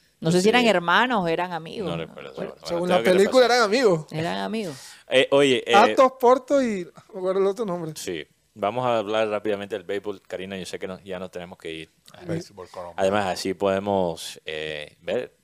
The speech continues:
Speaker 2: terminar de ver los partidos de
Speaker 1: Por
Speaker 2: Champions
Speaker 1: favor,
Speaker 2: League.
Speaker 1: sí, sí, sí, sí.
Speaker 2: Eh, ayer perdieron
Speaker 4: Mm.
Speaker 2: los Marlins, eh, de Miami contra los Phillies de Filadelfia.
Speaker 4: ¿Cuánto?
Speaker 2: Eh, mencionamos en el segmento de béisbol a la colombiana ayer que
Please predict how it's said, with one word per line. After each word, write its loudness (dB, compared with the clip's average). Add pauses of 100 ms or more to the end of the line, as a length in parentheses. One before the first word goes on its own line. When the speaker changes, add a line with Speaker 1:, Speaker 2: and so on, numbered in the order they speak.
(160)
Speaker 2:
terminar -16
de -12
ver -8
los -14
partidos -8
de -6
Speaker 1:
Por 0
Speaker 2:
Champions -4 (100)
Speaker 1:
favor, 6
Speaker 2:
League. -2
Speaker 1:
sí, -
sí, -6
sí, -12
sí. 0
Speaker 2:
Eh, 6 (320)
ayer 4 (180)
perdieron 0 (840)
Speaker 4:
Mm. -18 (180)
Speaker 2:
los -2
Marlins, -6 (560)
eh, -6
de -4
Miami -2
contra -8
los -14
Phillies -16
de -6
Filadelfia. -4
Speaker 4:
¿Cuánto? -12
Speaker 2:
Eh, -6
mencionamos -10
en -12
el -12
segmento -6
de 2
béisbol 0
a 2
la 0
colombiana -2
ayer -2
que 2